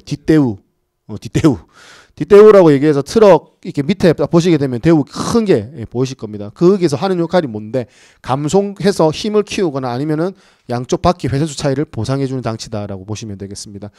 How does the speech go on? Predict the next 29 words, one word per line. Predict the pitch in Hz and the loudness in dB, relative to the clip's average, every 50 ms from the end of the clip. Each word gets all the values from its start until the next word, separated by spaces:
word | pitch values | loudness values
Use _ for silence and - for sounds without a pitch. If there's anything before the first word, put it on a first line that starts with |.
| _ - - - _ _ | _ -20 -20 -20 _ _
그 | _ - 156 | _ 0 2
다음에 | 196 196 196 196 | 2 4 4 4
동력을 | - 160 160 170 190 190 180 | 2 2 2 4 4 4 4
전달하는 | 190 190 190 190 180 175 175 180 190 185 _ - | 4 2 2 2 2 4 2 0 -2 -2 _ -6
엑셀축, | 208 202 - - 220 196 - - 139 - - | -6 -6 -4 -4 -4 -2 -2 -4 -6 -6 -6
휠, | - - 214 202 214 208 _ - | -4 -2 0 0 -2 -4 _ -10
타이어 | - - 160 175 185 175 135 117 | -4 -2 0 0 2 2 0 0
순으로 | - 127 120 110 98 127 175 185 - _ - | -4 -8 -10 -4 0 0 0 0 0 _ -12
동력이 | - 110 110 113 110 110 117 117 | -12 -10 -8 -8 -8 -8 -10 -10
전달이 | - 139 139 135 123 107 | -10 -8 -8 -6 -6 -6
된다. | 107 135 143 110 110 107 107 - _ _ _ _ _ _ | -6 -6 -6 -6 -8 -8 -8 -14 _ _ _ _ _ _
이 | 208 202 | -4 -2
부분은 | 202 226 202 202 190 190 185 165 | 0 2 4 4 4 4 4 2
전부 | - 202 202 185 185 | 2 0 0 0 0
다 | 165 147 | 0 0
이제 | 139 131 139 | 0 -2 -4
셰시에서 | 135 - 208 - - - - 170 151 147 135 - 165 170 175 170 | -2 0 0 0 0 -2 0 0 0 2 2 2 2 2 2 2
배우게 | - 170 170 175 170 160 143 143 135 131 | 0 2 2 2 2 2 0 -2 -4 -4
될 | - 120 113 113 | -4 -6 -8 -8
거고, | - - 139 143 123 139 165 185 202 220 214 - _ _ _ _ - | -6 -6 -6 -4 0 2 4 4 4 2 0 -6 _ _ _ _ -12
이거는 | 156 139 143 147 147 165 196 233 - _ _ - | -6 -6 -4 -4 -4 -4 -6 -6 -10 _ _ -10
엔진 | 165 151 139 143 151 | -10 -8 -6 -6 -8
파트에서 | 139 - 127 117 _ - 117 113 113 104 - 190 233 - - _ _ _ | -6 -8 -10 -10 _ -8 -8 -8 -6 -2 2 2 2 2 0 _ _ _
이야기할 | 117 107 110 110 110 127 208 233 254 - _ _ _ _ - 165 160 | -4 -2 -2 -2 -2 -2 -2 -4 -4 -8 _ _ _ _ -2 0 2
것입니다. | 185 170 - 139 113 104 101 107 110 95 101 _ _ _ _ _ - - 120 | 2 2 2 0 -2 -4 -4 -6 -6 -8 -12 _ _ _ _ _ -16 -8 0
여기까지가 | 123 151 165 165 160 165 139 123 120 120 117 | 2 2 2 2 2 0 -2 -2 -2 -6 -6
이제 | 113 113 | -6 -6
자동차 | - 131 135 151 160 165 - - 123 107 98 - _ _ _ _ _ _ | -6 -4 -2 -2 -2 -2 -4 -4 -6 -6 -8 -12 _ _ _ _ _ _
전반적으로, | - 143 143 147 175 185 165 160 139 113 113 123 135 139 139 160 | -8 -4 0 0 0 2 2 0 0 0 -2 -4 -4 -4 -6 -10